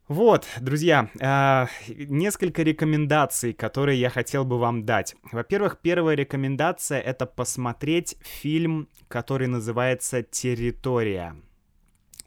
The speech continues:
«Территория». А, я оставлю ссылку на этот фильм на Ютубе, можете посмотреть его абсолютно бесплатно. Правда, на Ютубе нет русских субтитров, но вы можете поискать, я думаю, что где-то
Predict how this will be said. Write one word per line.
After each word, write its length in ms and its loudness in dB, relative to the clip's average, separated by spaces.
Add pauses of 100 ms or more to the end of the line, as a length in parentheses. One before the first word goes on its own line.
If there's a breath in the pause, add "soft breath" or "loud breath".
(100)
«Территория». 920 -2 (600 loud breath)
А, 180 -2
я 180 2
оставлю 380 -2
ссылку 460 0
на 160 -2
этот 180 -8
фильм 420 -2
на 60 2
Ютубе, 800 -2 (100)
можете 460 -4
посмотреть 600 -4
его 140 -4
абсолютно 540 -6
бесплатно. 760 -2 (220 loud breath)
Правда, 600 2 (280)
на 180 0
Ютубе 500 0
нет 440 -2
русских 420 -6
субтитров, 760 -8 (220 loud breath)
но 160 0
вы 120 2
можете 420 0
поискать, 800 -4
я 180 -4
думаю, 300 -2
что 200 -8
где-то 720 -2